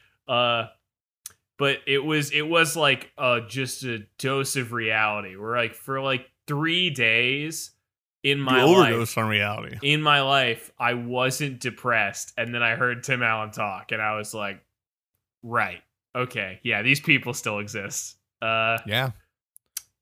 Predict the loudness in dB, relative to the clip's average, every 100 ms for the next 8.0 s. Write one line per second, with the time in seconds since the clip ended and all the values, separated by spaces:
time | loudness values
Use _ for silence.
0 | _ _ 0 2 2 -2 -4 -2 0 0
1 | 0 -2 -6 -6 -4 0 2 2 -2 -4
2 | -8 -14 _ _ _ _ _ _ _ _
3 | _ _ -10 -10 -12 -18 -6 0 0 2
4 | 6 6 6 6 8 6 2 -2 2 4
5 | 4 2 0 -2 0 4 6 6 6 0
6 | -4 2 4 4 4 2 -2 0 0 4
7 | 4 4 0 -4 -6 -2 0 2 6 8